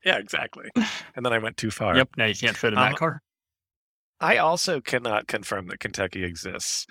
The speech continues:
Speaker 1: I don't even have, I don't even know anyone that ever moved there. Not only do I not know anyone ever from there,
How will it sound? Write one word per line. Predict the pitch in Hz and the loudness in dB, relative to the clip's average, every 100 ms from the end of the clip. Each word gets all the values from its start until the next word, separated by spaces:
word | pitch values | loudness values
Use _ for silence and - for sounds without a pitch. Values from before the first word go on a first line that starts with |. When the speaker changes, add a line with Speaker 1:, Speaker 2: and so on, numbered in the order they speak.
| - - | -16 -6
Speaker 1:
I | - 147 | 0 0
don't | 214 | 0
even | 170 143 | -6 -6
have, | 110 117 127 123 113 113 - - _ _ _ _ _ _ | -6 0 4 4 2 -4 -12 -16 _ _ _ _ _ _
I | - 123 | 0 2
don't | 160 | 2
even | 131 | 0
know | 123 | 0
anyone | 120 123 | 0 0
that | 117 | 0
ever | 113 110 | 2 0
moved | 101 107 180 - | 0 -2 -2 -4
there. | - - - 107 | -8 -10 -6 -2
Not | 107 | -2
only | 101 | -2
do | 92 90 | -4 -4
I | |
not | 87 87 | -2 -4
know | - | -2
anyone | 92 90 90 | -4 -4 -6
ever | 92 85 | -6 -6
from | 85 110 131 | -4 -2 -2
there, | 82 71 | -4 -8